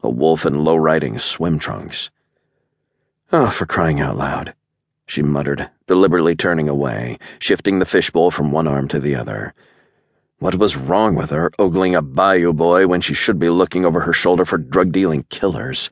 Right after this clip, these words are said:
Had she totally lost her mind? Yes, she was afraid so. This was what an overload of stress and lack of sleep did to a girl. Dismissing the party barges,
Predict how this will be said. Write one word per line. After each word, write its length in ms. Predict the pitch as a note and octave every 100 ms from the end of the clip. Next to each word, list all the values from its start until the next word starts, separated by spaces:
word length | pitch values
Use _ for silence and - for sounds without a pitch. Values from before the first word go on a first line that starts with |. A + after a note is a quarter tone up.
| _ _
Had 160 | - -
she 140 | C2
totally 480 | - - E2 E2+ D2
lost 340 | D#2+ D2 -
her 80 | -
mind? 680 | A1+ A#1 G#1 B1 E2 G#2 - _ _ _ _ _ _ _ _
Yes, 500 | - G2 F2+ - - - _ _ _ -
she 120 | -
was 160 | C2
afraid 380 | C2+ - D2 C#2
so. 440 | - F#2+ D2 B1+ - _ _ _ _ _ _
This 220 | E2+ F#2+ -
was 180 | B2
what 140 | A#2 G#2
an 100 | G2+
overload 420 | G#2 G2 G2+ F#2+
of 80 | F#2+
stress 420 | - - F#2 E2
and 160 | F#2+ D#2+
lack 260 | D#2 D#2+ -
of 120 | D#2+
sleep 420 | - E2+ E2 - B1
did 220 | E2+ C2+
to 180 | B1+ A#1
a 80 | A1+
girl. 500 | B1 A1 A1 G#1 _ _ _ _ _ _ _ _
Dismissing 500 | D#2+ - A2+ G2+ A2
the 80 | G#2
party 280 | - F#2+ E2+
barges, 680 | D2+ D2+ D2 D#2 E2 -